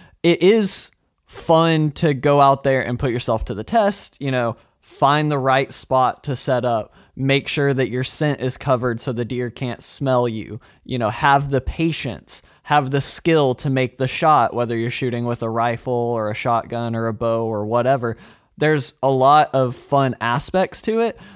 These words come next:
but I wouldn't even say that the death side of it is the fun part.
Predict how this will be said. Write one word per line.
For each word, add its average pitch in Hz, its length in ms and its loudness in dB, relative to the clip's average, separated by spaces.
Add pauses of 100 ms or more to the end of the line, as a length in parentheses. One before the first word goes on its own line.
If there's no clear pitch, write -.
(120)
but 147 100 0
I 156 80 6
wouldn't 208 220 2
even 190 200 2
say 151 280 2
that 127 380 0 (160)
the 127 260 0
death 131 540 0
side 110 440 -4
of 113 240 -4
it 104 260 -6 (120)
is 123 240 -4
the 104 120 -4
fun 165 420 0
part. 104 400 -6